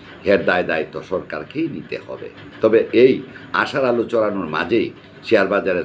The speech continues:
চরম হতাশার নাম ন্যাশনাল টি কোম্পানি।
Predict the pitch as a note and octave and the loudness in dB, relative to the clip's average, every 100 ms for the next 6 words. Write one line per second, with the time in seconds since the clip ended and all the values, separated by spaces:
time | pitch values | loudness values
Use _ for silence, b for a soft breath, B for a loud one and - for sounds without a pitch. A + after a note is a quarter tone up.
0 | - B2+ C#3+ C3 F#2+ F#2+ F#2+ F#2+ E2+ D#2+ | 0 2 2 0 -2 -2 -4 -4 -4 -4
1 | D#2+ G2+ E2+ F2 E2+ D2 C#2+ F#2+ - C2+ | -4 -6 -8 -8 -6 -6 -6 -8 -8 -10
2 | - G#1+ | -10 -14